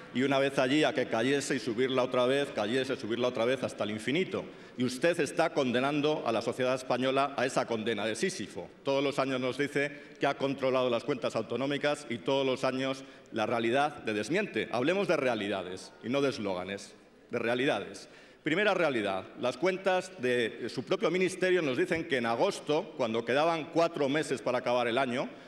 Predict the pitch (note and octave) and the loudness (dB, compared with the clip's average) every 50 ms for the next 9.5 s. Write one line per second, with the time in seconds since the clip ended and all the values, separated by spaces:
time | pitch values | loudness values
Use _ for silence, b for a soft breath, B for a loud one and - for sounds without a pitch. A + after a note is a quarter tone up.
0 | B B B - D3 C#3+ - C#3 C#3+ D#3+ E3 D#3+ - B2 A2 G2+ F2+ - - - | B B B 0 0 0 2 0 2 2 2 2 2 0 0 -2 -2 -6 -14 -16
1 | - - G#2+ G#2 G#2 C3+ F3+ F3 - C3 - C3+ G#2 G#2+ A2+ G#2 B2 A#2+ A2+ B2 | -8 -4 -4 -2 0 0 0 0 0 -2 -2 -2 -4 -4 -2 -2 -2 -2 -2 -4
2 | A#2+ C#3+ B2 C#3+ C#3 - D#3+ D#3 D#3 F3 F3 F#3 F3 B B B - A2+ C3 D#3 | -6 -2 -2 -2 -2 0 0 2 2 2 0 0 -2 B B B -4 0 0 0
3 | E3+ - G#3+ D#3 C#3 F3 G3+ F#3+ D3 B2 A2+ - D3 D#3+ E3+ D3+ A2+ F#2 - - | 2 2 2 4 4 4 4 4 4 2 0 2 2 2 2 2 0 -2 -4 -8
4 | - G#2+ A#2+ B2 A#2+ - C#3 A#2+ - C#3+ C3 C3 B2+ A#2 A#2+ B2+ B2 C3 A2+ A#2+ | -6 -2 0 0 0 0 -2 0 0 0 2 2 2 2 2 0 0 0 -2 -2
5 | A#2 - A#2 A2+ G#2 A#2+ A2+ G#2 G#2+ C3 F3+ G#3+ F3 A2 G2+ F#2 - - B B | -2 0 0 0 0 0 0 0 2 2 2 0 -2 -4 -6 -6 -10 -14 B B
6 | B B B B B - - A#2+ A#2 B2+ C#3 C#3+ D#3+ D#3+ D#3+ E3+ E3+ E3+ F3+ F#3+ | B B B B B -6 -2 0 2 2 2 2 2 2 2 2 2 4 2 0
7 | G3+ F#3 D#3 C3 C3 B2+ B2+ C#3 C#3 D#3 D#3+ D#3 D#3 - C3 B2 A#2+ B2 A#2 A2 | 0 0 0 0 0 0 2 2 2 2 2 0 0 0 -2 0 0 2 2 2
8 | A2+ A2 A2 - E3+ F#3+ F#3+ F3 F3+ E3+ E3 C#3 A2+ A#2+ B2+ C3 B2+ B2 A2+ A2+ | 0 0 0 2 4 4 4 4 2 2 0 0 0 2 0 0 0 0 -2 -2
9 | A2+ - F3+ F#3+ F#3+ F3+ F3+ F#3 F3 | -2 0 0 2 2 2 2 0 -2